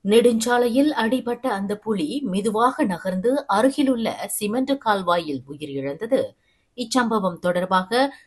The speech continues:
தாங்கள் புகார் பெற்றிருப்பதாக வனவிலங்கு மற்றும் தேசிய பூங்காவான பர்ஹிலித்தான் பேரா மாநில இயக்குனர்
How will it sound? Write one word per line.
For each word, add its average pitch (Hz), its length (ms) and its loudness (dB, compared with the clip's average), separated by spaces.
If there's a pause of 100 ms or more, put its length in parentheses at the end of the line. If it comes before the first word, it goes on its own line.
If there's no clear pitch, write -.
தாங்கள் 262 480 4
புகார் 262 360 2
பெற்றிருப்பதாக 170 800 -2 (420)
வனவிலங்கு 269 640 4
மற்றும் 214 380 -2
தேசிய 254 460 0
பூங்காவான 190 760 -2 (120)
பர்ஹிலித்தான் 180 680 2 (320)
பேரா 294 300 6
மாநில 247 380 0
இயக்குனர் 254 680 -2